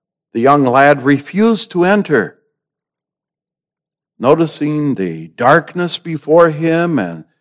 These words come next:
the uncertainty of the situation, the man encouraged him and reminded him that he had already been in the cave and that there was no danger present,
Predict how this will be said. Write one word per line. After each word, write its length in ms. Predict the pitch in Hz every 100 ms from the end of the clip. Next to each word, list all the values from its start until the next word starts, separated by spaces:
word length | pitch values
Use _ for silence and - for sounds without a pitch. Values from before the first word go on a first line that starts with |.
| _
the 160 | 127
uncertainty 840 | 151 160 - - 180 - 180 - 175
of 100 | 151
the 100 | 147
situation, 920 | - 151 165 156 165 165 - 170 165 _ _ _
the 120 | 120
man 260 | 120 135 120
encouraged 880 | 107 92 - 139 214 190 139 - -
him 300 | 123 175 147
and 100 | 92
reminded 720 | 104 104 95 175 208 156 143
him 260 | 151 175 - _ _ -
that 180 | 107
he 120 | 127 135
had 100 | 131
already 580 | 151 139 135 208 196
been 260 | 131 143 214
in 160 | 202 143
the 80 |
cave 520 | 135 - 127 151 190 156
and 200 | 113 110
that 160 | 113
there 260 | 123 120 113 _
was 220 | 143 143 156
no 160 | 185
danger 560 | 147 143 202 208 156 127
present, 500 | - 120 113 175